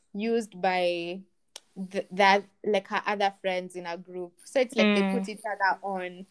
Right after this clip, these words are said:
Speaker 1: So it's like when this one was starting their business, this is where they did it, and then they
Speaker 2: Oh,
Speaker 1: hooked another
Speaker 2: wow.
Speaker 1: friend. So, like, all of them have used that as their first office space, and I was just like, "Wow." Like, you know,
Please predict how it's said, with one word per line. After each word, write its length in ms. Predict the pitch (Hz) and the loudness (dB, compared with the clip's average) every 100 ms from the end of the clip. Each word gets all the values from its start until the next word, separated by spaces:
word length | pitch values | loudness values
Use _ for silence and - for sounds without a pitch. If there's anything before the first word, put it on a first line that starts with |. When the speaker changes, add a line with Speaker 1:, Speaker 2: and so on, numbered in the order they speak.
| _ _ - | _ _ -4
Speaker 1:
So 80 | 254 | -2
it's 220 | 254 - | -2 -4
like 220 | 208 196 | -6 -4
when 260 | - 202 214 208 | -2 -4 -4 -12
this 180 | 202 254 | -10 -4
one 120 | 254 | -4
was 100 | 202 | -4
starting 280 | 240 - 240 | -6 -6 -4
their 140 | 196 | -4
business, 460 | 190 220 208 190 - | -4 -8 -8 -10 -10
this 220 | - 226 | -14 -16
is 100 | 208 190 | -8 0
where 140 | 208 | 0
they 180 | 180 175 | 0 -4
did 200 | 180 214 | -6 -8
it, 160 | 233 - | -8 -6
and 140 | 185 | -4
then 380 | 196 202 208 208 | 0 2 6 10
they 120 | 220 220 | 10 10
Speaker 2:
Oh, 0 | |
Speaker 1:
hooked 360 | 226 220 214 185 180 | 8 6 6 8 8
another 420 | 220 220 202 196 | 8 4 4 4
Speaker 2:
wow. 100 | 185 | 2
Speaker 1:
friend. 460 | 180 208 214 214 220 - _ _ - | 0 -2 -2 -4 -8 -20 _ _ -6
So, 100 | 294 | -4
like, 200 | 233 208 _ | -4 -8 _
all 180 | - 269 | -8 -6
of 220 | 220 196 | -6 -6
them 260 | 208 220 233 | -6 -6 -6
have 200 | 214 185 | -8 -10
used 320 | 190 214 202 - | -10 -14 -12 -6
that 220 | 190 190 | -4 -4
as 140 | 185 180 180 180 | -10 -12 -14 -12
their 180 | 185 180 - | -8 -6 -6
first 520 | 220 202 196 - - - | -4 -4 -6 -14 -20 -10
office 400 | 196 196 190 185 | -8 -8 -10 -12
space, 260 | - 175 175 | -6 -6 -4
and 100 | 190 | -2
I 40 | |
was 100 | 196 196 | -2 -2
just 140 | 220 | -4
like, 220 | 170 - | -6 -4
"Wow." 400 | 165 165 160 160 - | -2 0 0 -4 -4
Like, 300 | 226 196 196 | 0 0 -2
you 100 | 247 | -4
know, 360 | 247 240 202 | 0 0 0